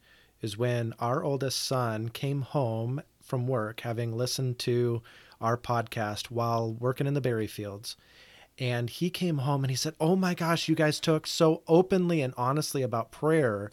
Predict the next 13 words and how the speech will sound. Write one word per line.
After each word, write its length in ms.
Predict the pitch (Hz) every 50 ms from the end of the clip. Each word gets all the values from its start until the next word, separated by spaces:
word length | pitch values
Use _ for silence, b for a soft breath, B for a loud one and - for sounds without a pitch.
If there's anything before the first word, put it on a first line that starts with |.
| B B B B B B B
and 100 | 143 135
about 260 | 127 139 131 131 127
how 240 | - - 143 139 139
the, 220 | 135 123 131 123 - _ _ _ -
that 180 | 120 143 135
it's 140 | 139 127 -
a 40 | 127
struggle 720 | - - - - - - 175 190 220 214 165 123 110 117
and 140 | 117 120 123
you 80 | 127 127
have 280 | 117 147 156 165 - -
to 420 | - - 151 139 131 131 127 120 b b b b b b b -
learn 600 | 131 123 135 143 170 185 190 185 180 175 165